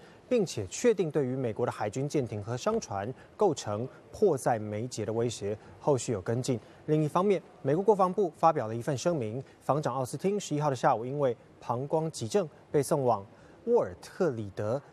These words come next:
国家军事医学中心接受治疗。美国国防部就表示，奥斯汀被送往医院接受治疗之后，他的职责已经移交给国防部副部长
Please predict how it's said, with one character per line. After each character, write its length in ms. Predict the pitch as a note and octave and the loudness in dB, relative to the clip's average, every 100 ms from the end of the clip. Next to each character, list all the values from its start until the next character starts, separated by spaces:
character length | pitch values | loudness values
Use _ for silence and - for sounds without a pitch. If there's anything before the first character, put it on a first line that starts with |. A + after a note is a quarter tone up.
| - | -6
国 180 | A#2+ C3 | -2 2
家 240 | D3+ C#3 - | 2 0 -2
军 260 | D3 D3 | -4 -4
事 260 | - C#3 A#2 - | -2 -4 -4 -4
医 160 | D3 | -6
学 240 | C#3+ - G2+ | -4 -6 -4
中 220 | C3 C3 | -2 -2
心 240 | - C3 C3+ - - - | -2 -4 -8 -18 -20 -4
接 160 | C3+ | -2
受 160 | A#2+ A2+ | -2 -2
治 140 | A2+ | -2
疗。 240 | G2+ F#2 - - - - - - | -4 -6 -10 -16 -20 -20 -20 0
美 80 | C#3 | 4
国 80 | F#3+ | 8
国 100 | B3 | 8
防 160 | A3+ | 6
部 80 | A3+ | 4
就 120 | A3 | 2
表 180 | F3 B2+ | 4 2
示， 100 | B2 | 2
奥 140 | F#3 E3+ | 2 2
斯 100 | D#3 | -2
汀 220 | E3 E3+ | -2 0
被 140 | F3 | 0
送 180 | D#3 E3+ | 0 0
往 180 | A#2+ A#2+ | 0 -4
医 100 | D3 | 0
院 200 | D#3+ B2+ | 0 0
接 140 | D3 | -2
受 160 | C#3 C3 | -2 -4
治 120 | - | -2
疗 140 | A#2 | -4
之 100 | A2 D3 | -4 -2
后， 200 | G3 D3 - | 0 0 -2
他 160 | D3+ D3 | 0 0
的 80 | |
职 180 | A#2 C3 | 0 -6
责 220 | C#3+ A#2+ | -2 -2
已 100 | C3 | -2
经 260 | G#2+ B2+ A2+ | -4 -4 -4
移 60 | G#2+ | -2
交 180 | B2+ | -2
给 220 | A#2+ A2+ F#2+ - | 0 -2 -4 -8
国 160 | A#2 A#2 | -4 -2
防 240 | A#2 A2+ | -2 -2
部 200 | C#3 B2 - - | 0 0 -2 -8
副 180 | - G3+ | 0 2
部 120 | D#3+ | 4
长 200 | B2 | 2